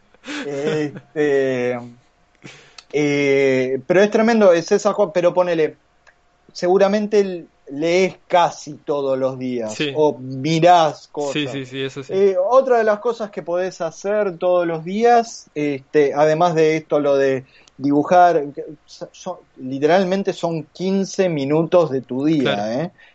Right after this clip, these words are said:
Speaker 1: Este, en los que al fin de un mes salís hecho una bestia de figura humana.
Speaker 2: Claro.
Speaker 1: Porque estás todo el tiempo practicando, estás, te estás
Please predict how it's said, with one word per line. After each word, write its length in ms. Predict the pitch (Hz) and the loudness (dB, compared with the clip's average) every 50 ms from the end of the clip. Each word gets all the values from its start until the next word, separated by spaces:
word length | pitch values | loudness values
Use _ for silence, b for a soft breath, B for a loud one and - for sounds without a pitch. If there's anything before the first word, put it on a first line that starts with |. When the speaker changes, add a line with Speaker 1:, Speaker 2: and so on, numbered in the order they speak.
| b _ - | b _ -6
Speaker 1:
Este, 440 | 151 151 151 - 151 143 127 - 143 | -4 -4 -4 0 0 0 0 0 -2
en 100 | 147 147 | 0 2
los 180 | 147 131 - | 0 0 0
que 420 | - - 143 139 135 131 127 123 b b b b b b | -2 -2 0 2 2 2 0 -2 b b b b b b
al 240 | - 135 143 139 135 | -2 -2 -2 -2 -2
fin 380 | - - 196 196 190 190 185 | -2 0 2 2 4 4 4
de 300 | 175 165 160 151 - - - | 4 4 4 4 2 -2 -2
un 260 | 170 180 175 165 160 156 | 0 0 0 0 0 0
mes 380 | 175 185 208 226 220 - _ _ _ _ _ _ | 2 2 2 0 -2 -6 _ _ _ _ _ _
salís 640 | _ - - 147 127 131 156 165 175 165 - - - - | _ -10 -6 -4 -4 -2 0 -2 -2 -2 -6 -12 -10 -4
hecho 540 | 156 160 160 160 - 170 170 160 151 - - - | -2 -2 -2 0 2 2 4 4 4 2 -2 -10
una 240 | 147 147 143 135 113 | -10 -8 -8 -8 -8
bestia 680 | 110 113 123 - 165 175 180 175 - - 185 175 160 151 | -10 -12 -6 0 2 2 2 2 -2 -2 2 2 4 4
de 160 | 139 135 127 | 2 0 -2
figura 760 | 131 - 143 139 143 151 156 151 151 143 135 135 135 131 127 | -4 -8 -8 -4 -2 0 2 4 4 4 4 2 0 0 -2
humana. 440 | 127 131 135 147 151 143 127 117 110 | -2 -4 -4 -2 -2 -2 -2 -4 -8
Speaker 2:
Claro. 200 | 156 151 143 123 _ _ _ _ _ _ _ - | -12 -12 -12 -14 _ _ _ _ _ _ _ -10
Speaker 1:
Porque 160 | 151 147 160 | -8 -8 -8
estás 200 | 160 - 202 190 196 | -2 -2 -2 0 2
todo 100 | 202 208 | 2 0
el 100 | 196 175 | 0 0
tiempo 340 | 208 226 220 208 208 190 - | -4 -4 0 0 0 0 2
practicando, 500 | 180 160 151 - 160 151 202 214 226 202 | 0 -2 -2 -2 -4 -2 -2 0 0 -2
estás, 320 | 202 - 202 185 170 - _ | 0 2 0 0 0 -2 _
te 80 | - 156 | -8 -8
estás 280 | 156 - 190 175 170 | -6 -2 -4 -4 -4